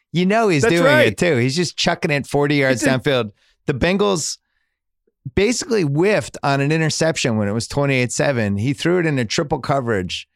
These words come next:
Speaker 1: and the guy jumped through, and it somehow went through his hands and got caught, and that led to twenty-eight fourteen. But, uh,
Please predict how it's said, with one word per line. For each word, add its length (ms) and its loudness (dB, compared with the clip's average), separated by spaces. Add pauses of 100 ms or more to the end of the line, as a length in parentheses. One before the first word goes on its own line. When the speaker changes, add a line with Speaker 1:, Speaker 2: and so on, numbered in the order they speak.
(380)
Speaker 1:
and 180 0
the 60 0
guy 560 0 (120)
jumped 320 -2
through, 380 0
and 120 0
it 120 -4
somehow 300 0
went 240 -2
through 160 0
his 160 -2
hands 300 0
and 60 -4
got 180 0
caught, 440 0
and 120 -2
that 100 0
led 220 0
to 100 -2
twenty-eight 480 -2
fourteen. 600 -2 (600)
But, 340 2
uh, 400 2